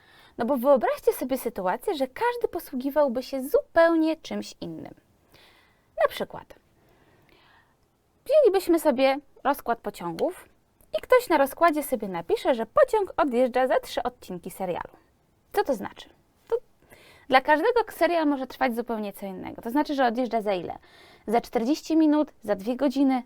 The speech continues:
trzy godziny. Nie wiedzielibyśmy, za ile ten pociąg odjedzie. Ale kiedy już nam napiszą,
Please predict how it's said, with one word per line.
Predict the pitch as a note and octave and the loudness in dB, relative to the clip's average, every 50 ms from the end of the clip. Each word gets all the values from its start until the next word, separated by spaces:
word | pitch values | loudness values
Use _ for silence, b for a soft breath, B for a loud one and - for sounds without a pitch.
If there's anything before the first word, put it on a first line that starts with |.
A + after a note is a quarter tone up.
| _ _ _ | _ _ _
trzy | - - - - F#3 | -14 -8 -6 -6 -2
godziny. | G#3 C4+ B3 A#3+ C4+ C#4 C4+ C4+ C4+ C4+ b b b b b b b b b b b b _ _ _ _ _ _ _ _ _ _ _ _ _ - | 0 0 0 0 0 0 0 0 0 -4 b b b b b b b b b b b b _ _ _ _ _ _ _ _ _ _ _ _ _ 0
Nie | C4 C#4 C#4 | 2 2 4
wiedzielibyśmy, | D4 D#4+ D4+ C4 D#4+ E4 D#4+ B3 G3+ G#3 - - F#3+ F3+ F3+ - _ _ _ _ _ _ _ _ _ | 4 4 4 4 4 2 2 2 0 -4 -6 -6 -6 -8 -8 -10 _ _ _ _ _ _ _ _ _
za | - A#3 C4+ | -2 -2 0
ile | - - D#4+ E4 D#4+ | 0 2 2 2 2
ten | - C4 A#3+ A3 | 0 0 -4 -4
pociąg | A#3+ A#3+ - A#3 G#3+ - | -4 -6 -6 -8 -6 -4
odjedzie. | G3 G3+ G3+ F3 E3 C#3+ - - - _ _ _ _ _ _ _ _ _ _ _ D4+ F#4+ F#4+ | -4 -4 -2 -4 -6 -6 -10 -14 -16 _ _ _ _ _ _ _ _ _ _ _ 4 6 6
Ale | B3+ F#3+ - - _ _ | 4 2 -2 -10 _ _
kiedy | - - A3 G#3+ | -8 -4 -2 0
już | B3 B3 B3 - | 0 -2 -2 -6
nam | A#3+ A#3 A3+ | -6 -6 -6
napiszą, | A3 G#3 - - D#4+ - - - - - | -6 -6 -4 -4 -4 -4 -4 -6 -6 -6